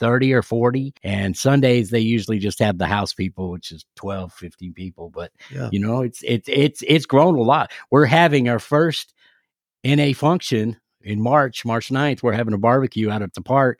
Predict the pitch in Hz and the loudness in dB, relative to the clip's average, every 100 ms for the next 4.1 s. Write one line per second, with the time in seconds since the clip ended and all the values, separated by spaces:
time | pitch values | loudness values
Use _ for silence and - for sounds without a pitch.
0 | _ 110 - - - - 113 - 131 - | _ -12 -12 -14 -14 -4 -4 0 -2 2
1 | 135 127 113 127 117 135 131 107 104 98 | 2 2 0 0 0 0 -2 -2 -4 -6
2 | - - 127 - 131 123 120 127 - 110 | -8 -2 -2 0 0 0 0 -2 -4 -4
3 | 127 127 117 - - - 120 113 95 131 | -2 -2 -4 -10 -12 -2 -2 0 4 4
4 | 127 | 4